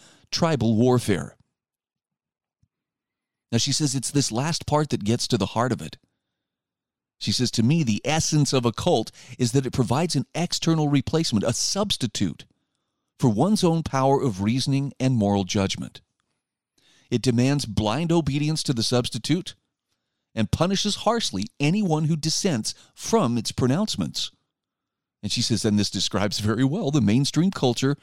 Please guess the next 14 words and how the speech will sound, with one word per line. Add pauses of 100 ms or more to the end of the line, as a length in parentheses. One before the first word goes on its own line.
(180)
I
find
myself
in
today." (3000)
She
says,
"I
see
people
on
online
neighborhood
forums